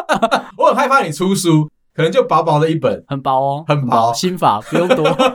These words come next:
Speaker 1: <laughs> 有点像《九阴真经》那一种，就是
Speaker 2: 十六页这样，
Speaker 1: 只有几个字。
Speaker 2: 也卖个两百多块。
Speaker 1: <laughs> 这些人啊，他们对人啊比较宽容，比较奉献一点。他永远都希望说明天过得比今天更好，所以他可以多做一点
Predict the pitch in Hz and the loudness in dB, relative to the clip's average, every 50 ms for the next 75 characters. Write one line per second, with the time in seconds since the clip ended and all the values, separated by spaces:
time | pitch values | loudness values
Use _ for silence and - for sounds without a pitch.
0 | - 269 - - 427 440 - - 185 156 226 247 277 254 208 180 190 247 233 233 | 0 -2 -2 -2 -4 -6 -10 -10 -8 -4 0 2 2 0 0 0 0 0 0 0
1 | - - 175 147 143 156 165 160 160 170 165 160 151 160 156 156 151 147 143 135 | -2 0 2 2 4 2 2 2 0 0 0 0 -2 0 2 2 2 2 2 0
2 | 123 104 110 - 196 190 196 208 190 180 185 180 170 151 151 165 175 185 254 240 | -2 -2 0 2 2 4 4 2 2 0 -2 -2 -2 -2 -2 -2 0 0 2 2
3 | 247 247 240 - 180 185 190 170 226 226 214 190 185 - 175 175 180 180 151 147 | 2 2 2 0 -2 0 2 2 4 2 2 2 2 2 2 2 2 0 0 0
4 | 180 - - - - 247 - - 294 285 294 - - 523 392 - - 480 - 359 | -2 -4 -2 0 0 0 0 2 -2 -2 0 0 0 2 0 0 0 0 -2 0
5 | 370 508 494 - - - - - 466 466 - - 440 440 - - - - _ _ | 0 -2 0 0 -2 -2 -2 -2 -4 -4 -2 -2 -4 -4 -4 -8 -20 -20 _ _
6 | _ _ - - 294 277 247 262 269 269 262 208 151 127 127 131 127 127 127 127 | _ _ -4 -2 -2 -2 0 2 2 4 4 4 2 0 0 0 0 0 2 0
7 | 131 135 208 208 196 170 151 147 - - 202 165 151 135 127 117 107 104 110 113 | 0 -2 0 0 2 0 0 2 2 2 4 4 4 2 2 2 0 -2 -4 -6
8 | 110 113 117 - - 156 170 165 - - 147 143 147 151 127 104 92 90 - - | -8 -8 -8 -8 -4 -4 -4 -4 -2 0 0 2 2 2 0 -2 -4 -8 -10 -6
9 | - 151 143 - - 170 - 123 117 - 135 113 107 107 104 - 143 - - _ | -4 -4 -2 2 2 0 0 0 -2 -2 -2 -2 -4 -6 -10 -12 -12 -14 -14 _
10 | _ _ _ - 160 185 202 180 170 196 175 143 131 143 156 151 - 147 147 160 | _ _ _ -4 -2 0 2 2 2 2 2 0 0 0 -2 -2 0 0 0 2
11 | 160 143 131 - 143 131 131 - 131 135 127 143 151 208 220 220 208 226 196 156 | 2 0 0 0 0 0 0 0 -4 -4 -2 0 0 0 -2 -2 0 0 2 2
12 | 131 - 117 107 101 - 147 147 151 143 135 143 156 123 117 95 85 - 156 156 | 2 0 -2 -8 -6 -4 0 2 2 2 2 0 -4 -4 -4 -8 -8 -6 -4 -2
13 | 170 180 180 - - 135 127 127 - 165 170 170 180 160 143 147 156 147 - 98 | 0 0 0 0 0 0 0 0 0 0 0 0 2 0 0 0 0 -4 -6 -10
14 | - | -10